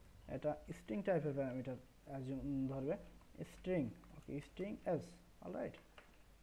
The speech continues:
স্ট্রিং s। উম, so, আর আমরা বলি যে s equal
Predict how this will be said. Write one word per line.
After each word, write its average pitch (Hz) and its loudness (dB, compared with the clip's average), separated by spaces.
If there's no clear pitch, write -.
স্ট্রিং 165 0
s। 104 -4
উম, 156 0
so, 160 6
আর 165 4
আমরা 175 6
বলি 170 8
যে 156 6
s 165 6
equal 180 4